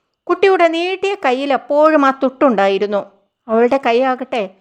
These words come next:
ഭരണിയുടെ പുറത്തുമായിരുന്നു. പീടികക്കാരൻ പറഞ്ഞതൊന്നും അവൾക്ക് മനസ്സിലായിട്ടുണ്ടാവില്ല എന്ന് ഒരു ഉൾക്കിടിലത്തോടെ ഞാൻ ഓർത്തു. ഞാൻ പീടികക്കാരനോട് ചോദിച്ചു, "ഇവിടെ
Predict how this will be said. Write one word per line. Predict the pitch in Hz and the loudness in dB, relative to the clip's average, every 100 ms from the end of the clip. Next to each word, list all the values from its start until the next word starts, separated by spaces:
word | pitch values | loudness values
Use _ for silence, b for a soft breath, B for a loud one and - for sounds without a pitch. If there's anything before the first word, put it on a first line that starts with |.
| _ _ | _ _
ഭരണിയുടെ | 247 247 277 285 277 | -4 0 2 2 2
പുറത്തുമായിരുന്നു. | 262 214 214 226 180 180 196 196 190 - _ _ _ _ _ _ _ _ _ _ _ _ _ _ _ _ - | -2 -6 -4 -4 -2 -2 0 0 -2 -8 _ _ _ _ _ _ _ _ _ _ _ _ _ _ _ _ -4
പീടികക്കാരൻ | 330 359 381 370 359 349 339 | -2 -2 -4 0 2 2 -2
പറഞ്ഞതൊന്നും | 320 311 349 320 294 302 302 311 - _ - | -2 0 2 2 0 -2 -4 -6 -10 _ 0
അവൾക്ക് | 294 311 311 | 0 0 -4
മനസ്സിലായിട്ടുണ്ടാവില്ല | 285 285 302 339 330 330 330 285 294 277 277 269 277 - - | -4 -4 -6 -4 -2 -2 -4 0 2 2 2 0 0 -8 -2
എന്ന് | 247 262 247 202 _ _ | 0 2 -2 -4 _ _
ഒരു | 277 311 | 2 2
ഉൾക്കിടിലത്തോടെ | 294 285 311 302 294 294 285 285 | 0 -2 -2 -2 0 2 4 2
ഞാൻ | 233 196 | 0 -2
ഓർത്തു. | 185 175 - 208 - _ _ _ _ - | -2 -2 0 0 0 _ _ _ _ -6
ഞാൻ | 233 262 | -4 -2
പീടികക്കാരനോട് | 262 240 285 277 285 269 294 294 | -4 -4 -4 0 0 2 2 2
ചോദിച്ചു, | 262 233 254 302 226 - b b b b - | 2 2 2 0 0 0 b b b b -4
"ഇവിടെ | 339 370 370 349 | 0 2 2 0